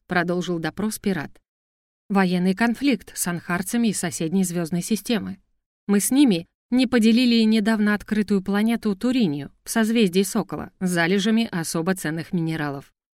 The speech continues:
Мой отец, король Рейджин Великий, не смог всё урегулировать дипломатическим путём, и дошло до военных действий.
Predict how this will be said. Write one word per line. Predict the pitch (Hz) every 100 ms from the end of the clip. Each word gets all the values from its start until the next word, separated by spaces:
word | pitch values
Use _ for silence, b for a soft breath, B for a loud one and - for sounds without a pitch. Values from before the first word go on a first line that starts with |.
| _ _ _ 190
Мой | 190 175
отец, | 185 285 294 -
король | 196 196 180 190
Рейджин | 202 185 160 175
Великий, | 196 202 - 160 156 -
не | 247 226
смог | 277 285
всё | - 180 180
урегулировать | 196 196 208 202 175 165 156 - -
дипломатическим | 220 233 247 247 240 214 180 - 180
путём, | 185 214 190 151 165
и | 175 196
дошло | 254 240 196 202
до | 208
военных | 196 156 156 160
действий. | 170 147 - 170